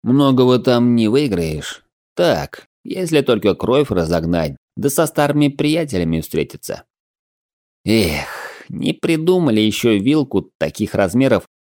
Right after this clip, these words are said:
чтобы убирать лапшу с ушей после рассказов мастера-лучника. Но выпытывать все детали аферы Глостера с Тархабором не было никакого желания. Гном и так в последнее время порядком меня утомил. «Скажи,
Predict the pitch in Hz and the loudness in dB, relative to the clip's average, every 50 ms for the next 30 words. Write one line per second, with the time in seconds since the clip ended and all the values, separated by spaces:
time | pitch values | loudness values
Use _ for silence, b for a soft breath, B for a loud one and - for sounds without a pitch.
0 | _ _ - - - 160 156 151 160 151 - - 143 143 139 143 139 143 139 139 | _ _ -14 -4 0 0 2 2 2 0 0 0 -2 0 2 4 4 4 2 0
1 | - 131 131 123 - - - 151 - - - 139 - - 80 73 71 - _ _ | 0 -2 -2 -2 -2 -4 -6 -6 -6 -6 -10 -8 -6 -4 -4 -4 -4 -8 _ _
2 | _ _ - 117 104 - 113 107 - 113 110 98 - - 110 98 82 104 95 - | _ _ -2 -2 0 0 0 -2 0 0 -2 -2 0 -2 -2 -2 0 -2 -6 -4
3 | 92 95 90 85 - - 98 101 101 110 113 101 - - 71 69 - 71 - - | -2 -4 -4 -4 -4 -4 -2 0 0 0 0 -2 -4 -8 -12 -10 -10 -10 -12 -12
4 | _ _ _ _ _ _ _ _ - 175 175 185 160 147 147 143 - 160 151 156 | _ _ _ _ _ _ _ _ -6 -2 0 2 2 2 2 2 2 0 0 2
5 | 123 123 123 120 - - 120 110 120 - - 139 135 120 104 - - 101 98 - | 0 -2 0 0 0 -2 2 2 0 2 2 2 2 4 2 2 0 -2 -4 0
6 | - 117 - 107 90 101 117 135 131 - - 95 80 80 76 - _ _ - - | 0 0 0 2 0 0 0 0 -2 -2 -2 -4 -2 -2 -4 -6 _ _ -16 -8
7 | - - 123 107 - 135 131 135 151 160 156 139 139 135 131 - - 143 143 135 | 0 0 0 0 2 0 0 0 2 0 2 2 2 0 0 -4 -4 -2 0 0
8 | 123 117 127 131 131 120 - 127 131 123 - 113 - - 90 87 95 87 98 104 | 2 2 2 0 0 0 0 0 0 0 0 -4 -2 0 -2 -2 -2 -4 -4 -4
9 | 98 82 73 73 69 67 64 - _ _ _ _ _ _ _ _ _ - 95 98 | -4 -4 -4 -6 -10 -14 -14 -16 _ _ _ _ _ _ _ _ _ -4 -2 2
10 | 104 113 113 113 113 110 - 135 135 135 - 90 - - - 98 92 - - 98 | 4 4 4 4 2 0 0 -4 -4 0 -2 -2 -2 -2 -2 -2 -2 0 0 -2
11 | 90 87 90 90 90 107 120 120 101 80 67 _ _ - 98 95 90 - - - | -2 0 0 0 0 0 2 0 0 -2 -4 _ _ -2 0 2 0 0 -2 -4
12 | - 85 85 87 87 85 85 - - - 113 - - 113 107 78 67 62 - - | -6 -4 -2 -2 -2 -2 -4 -6 -6 -10 -10 -8 -6 -6 -6 -8 -10 -14 -18 -20
13 | _ _ _ _ _ _ _ _ _ _ _ _ _ _ _ _ _ _ _ _ | _ _ _ _ _ _ _ _ _ _ _ _ _ _ _ _ _ _ _ _
14 | _ - - - - 127 110 92 85 76 73 | _ -14 -12 -2 0 0 2 2 0 -4 -6